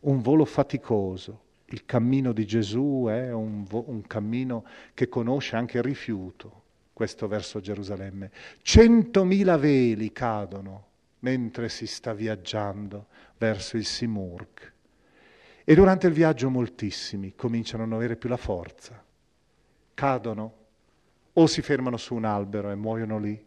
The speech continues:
oppure cadono per terra sfiancati, oppure sono uccisi dai cacciatori, sono uccisi dalle tempeste, ma volano sempre, l'upupa, la sapienza,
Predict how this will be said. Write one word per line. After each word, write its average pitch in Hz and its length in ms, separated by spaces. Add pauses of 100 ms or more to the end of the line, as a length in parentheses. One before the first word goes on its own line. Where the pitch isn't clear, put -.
(120)
oppure 190 340
cadono 165 360
per - 180
terra 147 240
sfiancati, 120 760
oppure 196 240
sono 151 340 (420)
uccisi 165 800
dai 151 180
cacciatori, 139 800
sono 151 220
uccisi 147 420
dalle 139 240
tempeste, 123 840 (260)
ma 117 100
volano 185 500
sempre, 117 540
l'upupa, 160 720 (680)
la 110 160
sapienza, 107 920